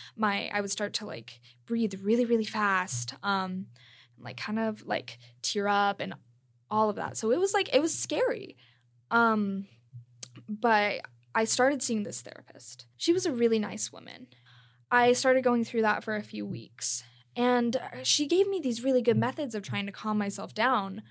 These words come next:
but I always just found ways to get around it.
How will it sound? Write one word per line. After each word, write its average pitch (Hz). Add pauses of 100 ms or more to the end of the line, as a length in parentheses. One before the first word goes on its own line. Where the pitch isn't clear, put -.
(500)
but 202 (480)
I 240
always 311
just -
found 226
ways 214
to -
get 220
around 208
it. -